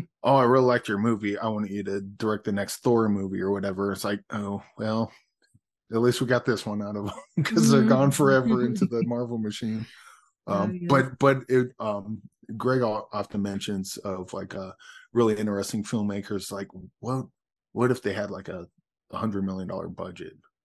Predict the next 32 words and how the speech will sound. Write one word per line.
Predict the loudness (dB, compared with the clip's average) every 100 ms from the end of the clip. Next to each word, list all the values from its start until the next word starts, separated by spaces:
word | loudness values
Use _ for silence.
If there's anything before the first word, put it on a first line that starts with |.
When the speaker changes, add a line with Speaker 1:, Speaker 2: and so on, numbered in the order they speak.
| -8
Speaker 1:
Like, | -4
Speaker 2:
Mm. |
Speaker 1:
just | -2 -2 -4
to |
see | -4 0 2
what, | 2 -2 -4 _ -18 -16
you | -10 -8
know, | -6 -8 -8
as | -10
creative | -2 2 4 2 0
as | -2 -2
they | -2
are | -2 -2
with | -4 -4
this, | 0 0 0 -6 -16 -20 -20 -20 -8
what | 0 2 2
could | -2 -2
they | 0
do | 0
with | -2 -4
something | -10 -8 -8 -6 -8 -10
like | -10 -8
a | -8
big | -6 -8 -6
budget | -6 -6 -8
thing? | -8 -10 -10 _ _ _ _ _
And | -4 2
that, | 2 2 -2
but, | -6 -6 -10 _ _ _ _ _ _ _
you | -8
know, | -8 -6
that's, | -8 -8 -12